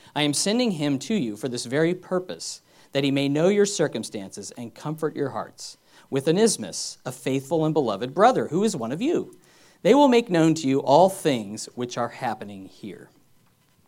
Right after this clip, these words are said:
This begins an extended section of Paul. He's identifying other believers in the church, fellow laborers in the gospel. Tychicus, he's mentioned in Acts chapter twenty. It says that he had brought a gift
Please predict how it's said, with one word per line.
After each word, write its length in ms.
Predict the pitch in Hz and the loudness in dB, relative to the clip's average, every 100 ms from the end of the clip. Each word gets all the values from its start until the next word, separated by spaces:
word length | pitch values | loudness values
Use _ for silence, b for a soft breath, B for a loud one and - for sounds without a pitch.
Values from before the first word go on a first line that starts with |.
| _ - - | _ -20 -2
This 220 | 185 220 | 0 0
begins 340 | 220 175 170 | 0 0 0
an 240 | 143 143 - | 0 0 -2
extended 500 | - - - 185 175 | -6 -8 -2 0 0
section 520 | 135 143 135 - 123 110 b b b b - | -2 -4 -6 -8 -10 -12 b b b b -6
of 220 | 131 - | -4 -6
Paul. 420 | - 147 147 147 | 2 8 8 8
He's 220 | 131 127 | 4 -4
identifying 840 | 131 131 151 147 151 139 135 131 - | -4 -2 -2 0 0 0 -2 -8 0
other 220 | 151 156 147 | 2 4 2
believers 520 | 135 143 170 151 135 | 0 0 2 0 -2
in 60 | |
the 80 | 127 | -6
church, 480 | 117 208 277 - - b b b - | -2 2 2 0 -14 b b b -4
fellow 340 | - 170 160 | 4 4 6
laborers 500 | 147 151 147 147 123 | 4 2 2 0 0
in 60 | 117 | -6
the 80 | |
gospel. 640 | 113 143 175 - 180 185 - b b b b b _ _ _ - | 2 4 4 2 0 0 -6 b b b b b _ _ _ 2
Tychicus, 580 | 214 220 190 233 262 | 4 4 4 4 4
he's 220 | 190 170 160 | 0 -2 0
mentioned 320 | 160 160 139 | 0 0 -2
in 80 | 139 | -2
Acts 280 | 139 139 | -4 -6
chapter 300 | - 139 - | -4 -4 -4
twenty. 460 | 127 - 170 196 208 | -10 0 0 2 0
It 80 | 123 | -4
says 240 | 151 135 | -4 -4
that 140 | 120 113 | -6 -10
he 240 | 127 120 | -8 -8
had 200 | 113 98 | -10 -12
brought 380 | 110 120 123 - - | -4 0 0 0 -10
a 80 | |
gift 640 | 117 110 135 123 - - | -12 -8 -6 -6 -8 -20